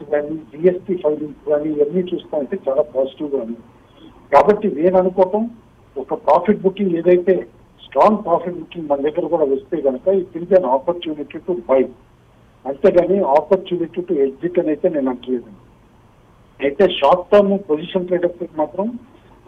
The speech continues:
లెవెన్ థౌజండ్ ఫోర్ హండ్రెడ్ అనేది crucial అనమాట. లెవెన్ థౌజండ్ ఫోర్ హండ్రెడ్ కింద two days close అయితే కనుక all the way ఒకసారి eleven thousand test చేసినా కూడా సర్ప్రైజ్ కాకూడదు. ఎందుకంటే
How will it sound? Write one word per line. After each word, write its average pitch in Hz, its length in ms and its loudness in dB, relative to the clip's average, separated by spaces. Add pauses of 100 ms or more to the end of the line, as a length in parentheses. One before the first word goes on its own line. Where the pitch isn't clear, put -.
లెవెన్ 190 300 4
థౌజండ్ 202 340 4
ఫోర్ 170 180 -6
హండ్రెడ్ 170 260 0
అనేది 175 340 -2
crucial 156 380 -6
అనమాట. 143 300 0 (540)
లెవెన్ 185 280 4
థౌజండ్ 208 300 4 (120)
ఫోర్ 175 180 4
హండ్రెడ్ 175 260 0 (140)
కింద 175 200 2 (280)
two 147 180 -4
days 175 280 4
close 151 240 0
అయితే 147 160 -2 (100)
కనుక 135 180 -2 (200)
all 175 200 4
the 208 120 0
way 208 180 6
ఒకసారి 170 360 -6 (100)
eleven 151 260 -2
thousand 175 320 2
test - 240 -8
చేసినా 143 320 -8
కూడా 160 120 -8 (100)
సర్ప్రైజ్ 131 420 -4
కాకూడదు. 113 460 -4
ఎందుకంటే 165 380 -2